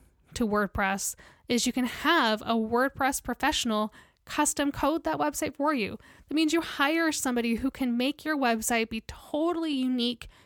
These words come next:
to you and to your company, but still have the same power and functionality of WordPress that you've become accustomed to. Now, that's the websites that we design for our clients. They're all customized. They're all built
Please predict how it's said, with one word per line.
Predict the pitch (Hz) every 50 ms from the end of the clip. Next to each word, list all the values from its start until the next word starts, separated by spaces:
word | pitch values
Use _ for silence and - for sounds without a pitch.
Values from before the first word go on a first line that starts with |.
| _ _ -
to | - 240
you | 214 202 226 247 269 277 285 294 311 302 302 - - _ _ _ - -
and | 262 269 302 339 349 320
to | - 285 262
your | 247 233 226
company, | - - 285 285 285 - - 233 214 202 196 214 214 _ - - - - _ _ _ _ _ -
but | - 302 -
still | - - 359 370 392
have | 349 339 359 370 359
the | - 359
same | 339 - - 320 311 302 294
power | - - - - 262 254 277 285 285 269
and | - 254 247 240
functionality | - 254 247 240 - - 247 240 240 240 240 240 -
of | - 220 214
WordPress | 220 220 240 262 311 359 349 - - 233 214 208 214 202 - -
that | 240 220
you've | 214 214 226 -
become | - 240 233 - 214 202 202 208 220 - - - - - - - -
accustomed | 233 226 - - - 285 277 - - 247 214 196
to. | - 202 - - - - _ - - - _ -
Now, | 320
that's | 359 392 392 -
the | 359 311
websites | 294 294 302 294 - 330 330 330 311 -
that | 262 233
we | 247 262 254
design | 254 254 247 240 233
for | 220 220
our | 208 208
clients. | - - 311 294 240 220 214 -
They're | - - - - _ _ _ _ - 269
all | 277 285 285 285 277 277 277 - _ -
customized. | - 269 254 - - - 226 208 190 190 196 185 - - - - - - -
They're | 240 240 -
all | - 269 285 277
built | 269 - 262 247 233 226 -